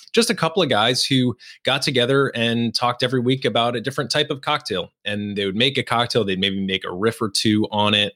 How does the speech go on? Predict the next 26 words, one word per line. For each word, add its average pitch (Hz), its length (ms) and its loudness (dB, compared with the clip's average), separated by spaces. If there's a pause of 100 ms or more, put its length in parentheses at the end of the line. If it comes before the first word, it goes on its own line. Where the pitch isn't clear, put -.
(120)
And 107 420 0 (560)
it 160 100 2
was, 156 220 6
it - 60 -2
was 170 180 6
really 202 220 4
interesting. 185 400 0
So 110 140 0
I 110 60 2
actually 127 240 0
got 117 180 0
to 92 80 -8
talk - 320 -2
with 135 100 -4
those 135 240 2
guys. 120 380 0
I 101 60 -2
went 98 180 -2
on 117 180 2
their 117 160 2
show 113 540 4
and, 98 280 -4
and 92 200 -8
talked 101 240 -2
about 92 280 -4
bitters. 127 440 2